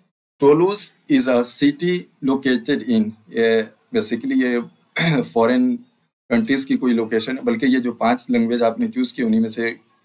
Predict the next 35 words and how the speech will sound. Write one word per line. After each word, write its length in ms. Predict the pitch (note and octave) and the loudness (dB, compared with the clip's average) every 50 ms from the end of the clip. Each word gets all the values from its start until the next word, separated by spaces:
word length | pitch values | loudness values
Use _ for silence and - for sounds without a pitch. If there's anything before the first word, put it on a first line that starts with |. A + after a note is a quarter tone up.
| _ _ - | _ _ 0
कोई 180 | A#2 B2 C3 | 2 2 2
एक 120 | C3 A#2+ - | 0 -2 -4
सु-, 420 | - - A#2+ - B2+ B2+ A#2+ A#2+ | -2 -2 -2 -2 0 -2 -2 -2
सिटी 340 | A2+ - A#2+ A2+ A2 D3+ D#3 | -2 -2 -2 -2 -2 -2 -4
है, 240 | C#3+ B2 C#3 D3 - | -4 -4 -4 -6 -8
ये 60 | A2+ | -6
उसके 240 | G#2 - - A#2+ A2 | -6 -6 -6 -6 -6
प्रोनाउंसिएशन 640 | - A#2 A2 A2 G#2+ G#2+ - A#2 G#2+ - A#2+ A#2+ | -4 -2 -2 0 -2 -2 -4 -6 -6 -2 -2 -2
के 80 | A#2 A#2 | 0 -2
according 340 | A2 A2 A#2+ A2+ A#2+ B2 B2 | -2 -2 -2 -2 -2 -2 -4
होगी, 180 | B2+ C3+ D#3+ | -4 -6 -8
इसे 200 | - - - A2 | -10 -10 -6 -6
आप 80 | G#2+ A2 | -4 -2
देख 220 | G#2+ G#2 G2 G2 | -2 -4 -4 -6
लीजिएगा। 300 | G2 G2 G2 G#2 G#2+ G#2+ G#2 - _ _ _ _ _ _ _ _ _ _ _ - | -8 -6 -4 -4 -4 -4 -6 -10 _ _ _ _ _ _ _ _ _ _ _ -4
क्वेश्चन 240 | C#3 C#3 C3+ D3+ F3 | -2 -2 0 0 -2
नंबर 240 | F3 F3 F3 F3+ E3+ | -2 0 -2 -4 -4
थर्टी 280 | E3 - D3 C3+ D#3+ D3+ | -4 -4 -6 -2 0 2
वन, 320 | C#3 C3 B2 C#3+ - - - _ _ _ _ - A#2+ | 2 2 2 0 -2 -8 -18 _ _ _ _ 0 2
"What 200 | C3 D#3+ D#3+ - | 2 2 2 0
kind 240 | - D#3 D#3 D#3+ D#3+ | -2 -2 -2 0 0
of 140 | D#3 C#3+ - - | -2 -2 -2 0
live 300 | B2 A2+ A2+ A2 A2+ B2 - - _ _ - - | 2 4 4 6 4 2 0 -4 _ _ -6 -2
move 360 | A2+ A2 A#2 B2 B2 A#2+ C3 C3 - _ _ _ _ _ _ - | 2 4 4 4 4 2 2 0 -4 _ _ _ _ _ _ -4
extension 600 | B2+ B2 - - - D#3 D#3 D3+ - F3+ F3+ E3+ C#3 B2+ | -4 -4 -4 -2 -2 -2 -2 -2 -2 -4 -2 0 0 0
usually 300 | A#2+ A#2+ B2+ C#3+ D3 B2+ A#2+ | 0 0 0 0 0 0 -2
refers 380 | A2+ - A#2 A2 G#2+ G#2+ - - - A#2 | -2 0 0 0 0 0 -4 -6 -6 -6
to?" 180 | G#2+ G#2 G#2 - _ _ _ _ _ _ _ _ _ - D3 | -4 -4 -6 -10 _ _ _ _ _ _ _ _ _ -4 -2
थर्टी 180 | C#3 C#3 E3+ E3+ | -2 0 0 -2
number 220 | E3+ E3 D#3+ D#3+ D3+ - | -2 -2 -2 -4 -4 -2
टू, 240 | C3+ B2+ C3+ - - _ _ - A2+ | -2 -2 -2 -4 -8 _ _ -2 0
"What 140 | A#2+ C3 C3 | 0 0 2
is 120 | F3 D#3+ | 0 -2
the 160 | D3+ D#3 D#3+ D3+ | 0 0 0 -2
full 320 | - - - D#3+ F3 | -2 -2 -2 0 0